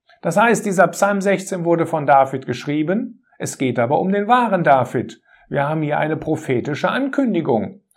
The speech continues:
Jesus Christus ist am Kreuz gestorben, aber er hat die Verwesung nicht gesehen, weil er eben auferweckt wurde. Er hat sie sogar äußerlich nicht gesehen, denn er wurde in ein neues Grab gelegt,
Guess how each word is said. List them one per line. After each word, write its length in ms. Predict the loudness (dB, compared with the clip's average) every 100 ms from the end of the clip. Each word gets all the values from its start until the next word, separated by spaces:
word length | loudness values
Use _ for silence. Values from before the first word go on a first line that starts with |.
| _ _ -2
Jesus 380 | 0 2 0
Christus 420 | 0 -2 0 -2 -2
ist 180 | -4
am 200 | -2 -4
Kreuz 380 | 2 4 4 0
gestorben, 720 | -6 0 4 4 4 2 -2 -4 -14 -2
aber 260 | 2 4
er 160 | 4 2
hat 160 | 2
die 80 | 0
Verwesung 680 | 2 2 2 0 0 -2 -2
nicht 300 | -4 -6 -2
gesehen, 580 | -2 0 -2 -2 -2 -6 -18 _
weil 180 | 2 4
er 140 | 4
eben 280 | 2 2 -2
auferweckt 840 | 4 4 4 -2 0 2 0 -4
wurde. 500 | -2 0 0 -2 -6 _ -4
Er 140 | -2
hat 100 | 0
sie 100 | 0
sogar 300 | 2 4 6
äußerlich 580 | 6 6 4 2 2 -2
nicht 260 | -6 -6
gesehen, 580 | -4 -2 0 0 -2 -4 -14 -6
denn 120 | 0
er 120 | 0 4
wurde 220 | 4 4
in 100 | 0
ein 140 | 0
neues 400 | 4 4 2 -2
Grab 400 | -4 0 -2 0
gelegt, 640 | 0 2 2 -2 -6 -18